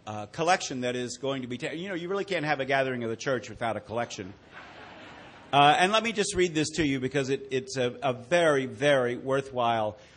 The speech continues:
uh, cause, and I hope that you will respond generously. S O S Sahel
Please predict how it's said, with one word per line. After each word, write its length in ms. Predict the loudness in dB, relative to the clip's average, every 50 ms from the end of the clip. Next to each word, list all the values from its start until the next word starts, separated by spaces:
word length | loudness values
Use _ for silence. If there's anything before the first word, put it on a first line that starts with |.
| -20 -12 -6
uh, 340 | -2 0 0 0 0 0 -2
cause, 640 | -4 0 4 6 8 8 8 6 4 2 -2 -4 -6
and 180 | -4 -4 -2 0
I 140 | 0 0 0
hope 220 | 0 -2 -4 -4
that 160 | -8 -8 -6
you 160 | -6 -6 -4
will 200 | -4 -2 -4 -4
respond 500 | -4 -6 -8 -6 -2 0 0 2 0 0
generously. 560 | 0 0 0 0 0 -4 -4 -4 -6 -6 -6 -8 -12 -18 -20 -10 0 4
S 200 | 4 4 4 4
O 160 | 2 4 6
S 160 | 6 4 4 2 0
Sahel 680 | 2 2 4 4 6 6 6 6 4 4 2 0 -4